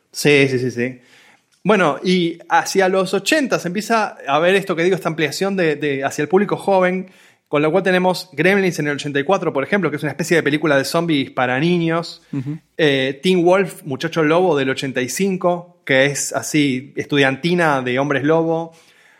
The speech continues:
Speaker 1: Laberinto del ochenta y seis, yo la pondría en, en lo mismo porque,
Speaker 2: Hmm.
Speaker 1: porque es, es muchísimo más infantil que todas las otras que estoy nombrando, pero al mismo tiempo es un poco una película de terror.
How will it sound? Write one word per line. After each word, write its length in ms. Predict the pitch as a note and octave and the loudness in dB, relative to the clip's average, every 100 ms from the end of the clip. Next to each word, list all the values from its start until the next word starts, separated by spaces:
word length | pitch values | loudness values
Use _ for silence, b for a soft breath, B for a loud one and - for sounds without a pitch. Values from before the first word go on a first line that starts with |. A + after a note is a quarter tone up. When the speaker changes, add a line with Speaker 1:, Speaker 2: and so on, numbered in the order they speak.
| b | b
Speaker 1:
Laberinto 600 | C#3+ D#3+ E3+ F#3 D4 C4+ | 0 2 4 2 2 2
del 80 | A3 | 0
ochenta 300 | - E3+ D#3 | 0 -2 -2
y 40 | |
seis, 320 | D3+ F3 G#3 A3 | -2 0 0 -2
yo 120 | D#3+ | 0
la 100 | D#3 | 0
pondría 260 | D3 D3+ | 0 0
en, 140 | D#3 D#3+ | -2 -2
en 260 | C#3 C3 C3 | -6 -4 -4
lo 100 | C3 | 0
mismo 680 | D#3 F#3+ G#3 G3+ E3 C3+ | 0 0 -2 0 0 -2
porque, 680 | - C3 C3+ C3+ B2+ B2+ B2 | -4 -8 0 0 2 -2 -6
Speaker 2:
Hmm. 360 | B3 G3+ B2+ G2 F2 _ - | -6 -2 -2 -2 -8 _ -2
Speaker 1:
porque 320 | E3+ E3 F3+ | 0 2 2
es, 300 | G3+ G3 - | 2 0 -6
es 320 | F3 D#3+ D3+ - | -2 -2 -4 -6
muchísimo 420 | C#3+ C#3 F#3+ F#3+ | -6 -2 -2 0
más 160 | E3+ | 0
infantil 300 | E3+ D#3+ D#3 E3 | 0 -2 -2 0
que 40 | |
todas 160 | D#3+ D#3 | 0 0
las 80 | |
otras 140 | F#3 D#3 | 0 0
que 40 | |
estoy 120 | D3 | -2
nombrando, 520 | E3 E3 E3+ F3+ F#3+ G3 B B B B | -2 0 0 0 -4 -6 B B B B
pero 200 | - E3 | 0 2
al 40 | F3+ | 4
mismo 220 | A3 F3+ | 4 4
tiempo 480 | F3+ F#3+ F#3 F#3 E3+ B B - | 4 2 2 0 0 B B 0
es 200 | G#3+ D#3 | 0 0
un 140 | C#3+ | -2
poco 180 | C#3+ C#3 | -2 0
una 140 | B2+ | -2
película 320 | B2 B2+ C3 B2+ | -2 0 2 2
de 80 | |
terror. 500 | A#2+ A#2+ C3+ C3 - | 2 0 2 0 -2